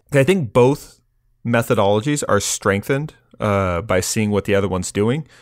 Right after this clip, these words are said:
but they'll come up with different things if they're sort of designing around what the tools or materials are inherently good at. But what, what I'm so impressed about with, when I look at, like, ikea furniture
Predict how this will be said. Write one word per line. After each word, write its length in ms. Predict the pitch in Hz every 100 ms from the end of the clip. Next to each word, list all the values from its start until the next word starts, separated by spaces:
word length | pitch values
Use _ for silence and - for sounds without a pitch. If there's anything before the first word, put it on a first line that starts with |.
| -
but 120 | - -
they'll 140 | 113
come 280 | - - 123
up 140 | 117 113
with 140 | 98
different 300 | 107 - 98
things 420 | - 107 98 90 -
if 180 | 117 -
they're 200 | 110 98
sort 260 | - 98 92
of 220 | 90 - - _ _ -
designing 720 | 107 127 110 117 117 113 110
around 540 | 101 104 104 101 95 95
what 220 | 98 -
the 80 | 95
tools 540 | - 101 98 98 95
or 120 | 92
materials 800 | 90 90 - 101 90 85 107 - _ _
are 180 | 101 95
inherently 500 | 85 - 98 - 87
good 240 | 82 92 80
at. 240 | 82 - - - _ _ -
But 260 | 95 - - - - - _ _ _ _
what, 300 | - 117 127
what 140 | 117 123
I'm 180 | 143 165
so 220 | - 165
impressed 420 | 104 - 113 -
about 280 | 113 101 -
with, 240 | 98 98
when 120 | 107
I 60 | 107
look 200 | 104 104
at, 80 | -
like, 160 | 95 92
ikea 440 | 92 - 113 107
furniture 600 | - 117 120 - 131 131